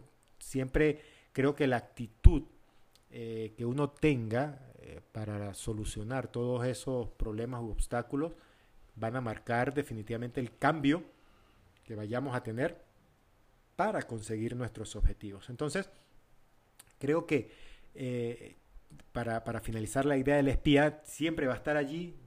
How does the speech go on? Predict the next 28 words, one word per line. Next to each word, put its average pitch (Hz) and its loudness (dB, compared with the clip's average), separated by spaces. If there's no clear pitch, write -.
eh, 107 -8
nunca 131 -2
lo 127 2
vamos 123 0
a 127 0
perder, 123 2
siempre 131 0
va, 131 4
vamos 127 0
a 127 -4
tener, 123 -2
y 151 -6
cuando 120 -2
pensemos 135 -2
que 120 -2
ya 135 4
lo 156 2
estamos 156 0
venciendo, 143 -2
eh, 110 -6
obviamente 135 2
lo 131 2
primero 127 -2
que 135 -2
hay - -6
que 139 -2
hacer 139 -2
es, 139 -4